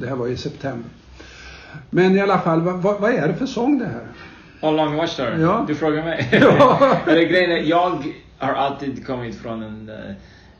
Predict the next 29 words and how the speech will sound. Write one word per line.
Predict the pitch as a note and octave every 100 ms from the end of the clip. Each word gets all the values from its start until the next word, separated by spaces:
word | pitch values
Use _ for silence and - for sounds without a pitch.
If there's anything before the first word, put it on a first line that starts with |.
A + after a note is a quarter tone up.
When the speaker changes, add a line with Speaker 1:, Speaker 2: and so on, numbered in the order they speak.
| -
Speaker 2:
mer, | A2+ A2 G#2 G#2
eh, | A2+ G#2 -
som | - G#2+
vi |
ser | G2+ G#2
på | G2+ G#2 -
engelska, | G#2+ G#2 - - - _ -
au-, | A2+ G#2+
aural. | A#2 A2 A#2 G#2+ G#2 G#2 G2 -
Speaker 1:
Ja, | D#3+
Speaker 2:
Liksom, | C#3+ F3+ -
eh, | -
Speaker 1:
och, | D3+ - - E3+
ja. | D3 G#3+ A3 -
Speaker 2:
ser | - C#3+
man | D3 C#3 -
på | C#3 B2
svenska | C#3 C3+ C#3
också, | C3+ C3 A#2+
aural? | A#2+ B2 B2+ -
Liksom, | B2 F3
Speaker 1:
Auditiv | F3 D#3+ G3+ - F#3+ F3
säger | D#3 D#3+ C#3
du | C#3+
när, | C#3+
Speaker 2:
Auditiv. | C#3+ C#3+
Speaker 1:
när | D#3+
man | D#3
lyssnar. | D#3 D#3+ - C#3